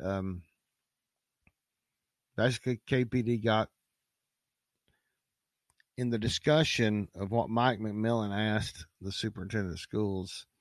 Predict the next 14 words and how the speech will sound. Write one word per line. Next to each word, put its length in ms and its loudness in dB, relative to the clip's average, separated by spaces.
um, 560 0
the 120 0
m-, 180 -2
city 360 0
mayor, 440 2
Indy 300 -4
Kincannon, 540 -4
who 120 0
I 60 2
don't 220 0
have 140 0
a 40 -2
beef 380 -4
with, 260 -12